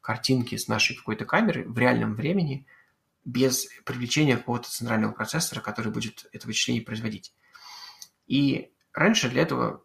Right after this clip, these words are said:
требовалось, ну, на-, довольно-таки значительные усилия прилагать и уметь дизайнить электронику,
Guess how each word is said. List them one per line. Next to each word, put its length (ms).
требовалось, 500
ну, 240
на-, 240
довольно-таки 480
значительные 440
усилия 260
прилагать 640
и 260
уметь 580
дизайнить 640
электронику, 580